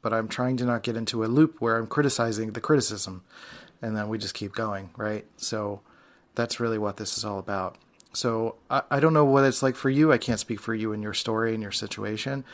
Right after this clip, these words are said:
but perhaps there's a trigger loop in your life. Uh, maybe there's something that you're responding to all the time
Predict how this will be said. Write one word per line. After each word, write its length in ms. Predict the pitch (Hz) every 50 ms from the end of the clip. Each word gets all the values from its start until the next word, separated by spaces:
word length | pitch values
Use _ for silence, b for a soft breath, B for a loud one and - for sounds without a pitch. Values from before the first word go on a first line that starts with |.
| B B B B B B B -
but 140 | 127 -
perhaps 360 | - 127 120 127 120 - - -
there's 220 | 127 120 110 113
a 60 | 117
trigger 340 | - - 123 117 113 120 117
loop 340 | 107 113 113 107 - - - _
in 140 | - 123 113
your 180 | 110 110 113 117
life. 440 | 110 104 98 98 95 - - - - -
Uh, 400 | - 117 107 104 98 101 107 - - -
maybe 260 | - 120 110 110 113
there's 240 | 110 113 107 101 -
something 400 | - 110 104 101 - 107 104 104 107
that 260 | 104 101 107 107 107
you're 500 | 110 110 107 107 107 104 104 104 107 B B B B B B B B B _
responding 640 | 113 117 - - - - 120 117 120 127 131 127 120
to 240 | - - 120 110 110
all 120 | 107 107
the 100 | 104 107
time 560 | - - 127 127 123 113 110 107 101 101 98